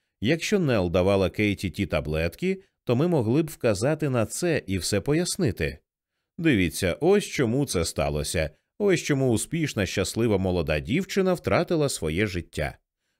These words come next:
Ось чому дві жінки загинули". Це заспокоювало, але це теж була неправда. Я знав, що це неправда. "Її аналізи крові були негативними, Луїзо", — сказав я. "Я не знаю, як довго це, це Рімато",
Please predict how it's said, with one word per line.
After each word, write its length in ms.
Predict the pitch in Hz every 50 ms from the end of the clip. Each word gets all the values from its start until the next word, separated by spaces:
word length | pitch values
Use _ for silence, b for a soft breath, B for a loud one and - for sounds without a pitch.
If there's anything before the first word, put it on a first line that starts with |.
| _ -
Ось 200 | 233 240 226 220
чому 280 | - - 175 165 165
дві 340 | 135 95 92 98 127 127 151
жінки 400 | 127 104 113 127 135 127 - 123
загинули". 640 | 87 82 90 85 87 82 80 80 78 73 71 62 - - _ _ _ _ _ _ _ _ _ -
Це 120 | - 240 233
заспокоювало, 840 | 226 226 214 - 233 214 - - 95 85 78 73 76 73 69 - - _ _ _ _ _ _ -
але 280 | 226 202 185 180 160
це 220 | 151 - 180 175 160
теж 260 | - 165 165 151 107
була 260 | 113 123 127 123 117
неправда. 640 | 120 123 123 - 156 147 123 87 78 78 69 - - _ _ _ _ _ _ _ _
Я 260 | - 82 76 - 98
знав, 320 | 90 98 113 117 107 87
що 160 | - - 101 82
це 160 | - - 90
неправда. 580 | 80 76 73 - 90 80 71 65 65 - - - _ _ _ _ _ _ _ _ _ _ _ _ -
"Її 400 | 87 92 107 101 98 107 110 -
аналізи 600 | - 104 98 95 104 123 123 113 117 104 92 107
крові 560 | - - 101 110 143 156 127 101 87 73 - - _ _ _ _
були 260 | - 107 123 127 131 127
негативними, 720 | 120 113 95 107 98 - 151 160 165 131 101 90 90 85
Луїзо", — 540 | 92 117 143 165 135 92 85 87 67 62 - _
сказав 440 | - - - 101 87 - 85 78 71
я. 260 | 71 76 67 - - _ _ _ _ _ _ -
"Я 240 | 160 156 180 175 147
не 160 | 139 127 110
знаю, 380 | 98 120 131 117 90 90 92
як 220 | 92 98 101 92 92
довго 400 | 101 156 175 - 95 98 107 101
це, 460 | - - - 180 180 160 123 90 78 -
це 280 | - - 110 101 95
Рімато", 640 | 92 107 131 180 214 220 175 123 - - 90 73 65